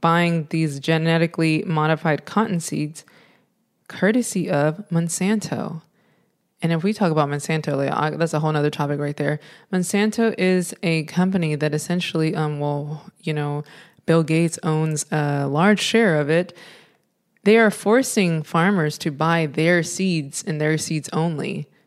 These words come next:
They have patents on all of this stuff. And I, and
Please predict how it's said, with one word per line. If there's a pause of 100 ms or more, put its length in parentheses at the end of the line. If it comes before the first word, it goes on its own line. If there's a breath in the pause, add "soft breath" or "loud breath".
(200)
They
have
patents
on
all
of
this
stuff.
And
I,
and